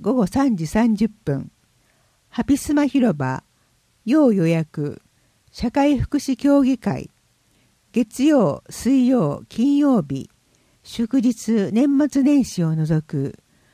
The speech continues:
午前十時から午後三時。ふれあいセンター行事予定、公式ラインのキューアールコードがあります。予約用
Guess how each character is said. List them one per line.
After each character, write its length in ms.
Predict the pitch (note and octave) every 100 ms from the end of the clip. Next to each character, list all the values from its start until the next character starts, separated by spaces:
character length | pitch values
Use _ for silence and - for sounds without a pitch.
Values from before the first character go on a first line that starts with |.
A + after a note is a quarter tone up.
| _ _
午 140 | - D4+
前 360 | D4 G#3+ D#3 C#3 -
十 260 | A#3+ D#4
時 160 | G#3 G#3+
か 160 | C#3
ら 260 | C3+ B2+ - -
午 160 | G3+
後 140 | B3+ G#3
三 320 | - A#3+ E3+
時。 180 | - - _ _ _ _ _ _ _ _ _ _ _ -
ふ 140 | A#3
れ 180 | D4 D#4
あ 80 | D#4+
い 80 |
セ 180 | D4 D#4
ン 80 | B3
タ 380 | - D#3+ C#3 C3+
ー 100 | E3
行 260 | G3 C#4+
事 140 | C4 B3
予 140 | C4+
定、 420 | - D#3 C#3 G#2+ _ _ _ _ _ _ _ _
公 260 | C4+ D4
式 320 | C4+ - B3+ C4
ラ 120 | B3+
イ 120 | A#3
ン 140 | G3 D3+
の 260 | C#3 C#3 - _ -
キ 160 | B3+
ュ 160 | C#4+ D4
ー 120 | C#4+
ア 40 |
ー 20 | C#4+
ル 140 | C4+
コ 220 | - C4
ー 40 | A#3
ド 140 | G3+
が 160 | D#3 D3
あ 60 |
り 160 | D3 C#3+
ま 180 | C3 C3+
す。 320 | - - _ _ _ _ _ _ _ - _ - _ _ _ _
予 160 | F3 B3+
約 280 | D4+ D4+ C4+
用 460 | C#4 C#4 C#4 G#3